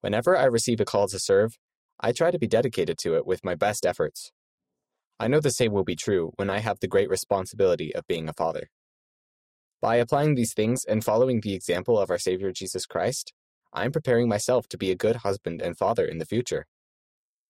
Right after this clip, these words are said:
Helping my mom and striving to live the gospel has taught me this. I know the love God has for me and his desire that one day I can lead my family with honor.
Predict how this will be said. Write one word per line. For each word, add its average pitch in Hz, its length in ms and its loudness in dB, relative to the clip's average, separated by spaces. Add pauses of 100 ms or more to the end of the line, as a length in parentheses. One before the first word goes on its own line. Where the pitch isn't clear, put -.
(100)
Helping 160 240 0
my 143 100 2
mom 92 360 2 (160)
and 90 200 -2
striving 107 420 0
to 98 100 0
live 92 160 2
the - 80 -4
gospel 90 500 -4
has 90 140 -4
taught 107 220 -4
me 82 100 -8
this. - 340 -8 (960)
I 120 140 0
know 113 180 4
the 107 140 4
love 98 320 2
God 92 240 0
has 95 240 -2
for 82 120 -10
me 85 300 -4 (380)
and 110 240 0
his 104 180 -2
desire 90 540 -2
that 92 100 2
one 123 180 2
day 87 240 2
I 95 120 -2
can 104 200 0
lead 90 200 -2
my 92 140 -2
family 80 380 -4
with 82 200 -2
honor. 76 320 -6